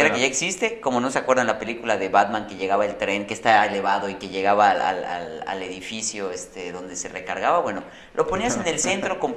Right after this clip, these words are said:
Speaker 2: con esos pilares gigantescos y lo pasabas por ahí. Bueno, ya está. ¿Qué creo? ¿Va a terra-, tener derrama económica? Posiblemente sí, porque los extranjeros van a venir y van a, pues, se van a mover por, por, por allá.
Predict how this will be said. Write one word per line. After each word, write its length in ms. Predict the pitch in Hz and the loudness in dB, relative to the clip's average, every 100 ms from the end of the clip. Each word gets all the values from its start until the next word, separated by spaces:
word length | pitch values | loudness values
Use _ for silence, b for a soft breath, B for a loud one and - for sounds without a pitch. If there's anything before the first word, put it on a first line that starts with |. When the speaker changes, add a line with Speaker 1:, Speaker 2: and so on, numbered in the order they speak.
| - - | -8 -6
Speaker 2:
con 540 | 120 117 113 107 98 104 | -4 -4 -8 -10 -12 -10
esos 340 | 104 - 98 | -8 -8 -10
pilares 460 | - - 107 120 123 | -8 2 2 4 0
gigantescos 680 | 107 95 98 160 - 208 - B B | -2 -2 0 0 0 -6 -10 B B
y 60 | 110 | -2
lo 140 | 104 | -2
pasabas 400 | 92 95 90 95 | -2 -4 -6 -6
por 100 | 95 | -8
ahí. 140 | 82 - | -12 -2
Bueno, 220 | 117 - - | 0 0 2
ya 140 | 180 | 4
está. 260 | 185 - - - b b b b | 4 2 -6 -12 b b b b
¿Qué 100 | 196 190 | -6 -2
creo? 280 | 123 90 - - - | -2 -2 -6 -8 -4
¿Va 60 | |
a 40 | 180 | 0
terra-, 420 | 202 185 180 180 | 2 2 0 -4
tener 240 | 139 143 | -2 0
derrama 320 | 147 135 135 143 | 4 4 2 0
económica? 460 | 139 156 214 226 | -4 -6 -6 -8
Posiblemente 800 | - - 233 254 269 226 226 208 | -8 -8 -6 -2 -2 -2 -4 -8
sí, 160 | 220 226 | -8 -10
porque 240 | - 151 | -10 -8
los 180 | 139 135 | -8 -8
extranjeros 520 | 135 151 143 165 180 | -8 -10 -8 -8 -4
van 120 | 165 160 | -4 -2
a 40 | |
venir 640 | 147 127 135 160 156 - - | -4 -6 -6 -8 -10 -18 -14
y 80 | 120 | -8
van 260 | 120 123 | -6 -2
a, 380 | 131 127 110 - | 0 2 2 -2
pues, 120 | - - | -8 -6
se 120 | 113 | 0
van 160 | 113 | 0
a 60 | 123 | 0
mover 400 | 113 104 107 90 | -2 -2 -2 -2
por, 300 | 110 95 78 | -4 -4 -8
por, 300 | 90 87 82 | -10 -10 -12
por 200 | - 92 | -12 -10
allá. 260 | 87 90 | -8 -8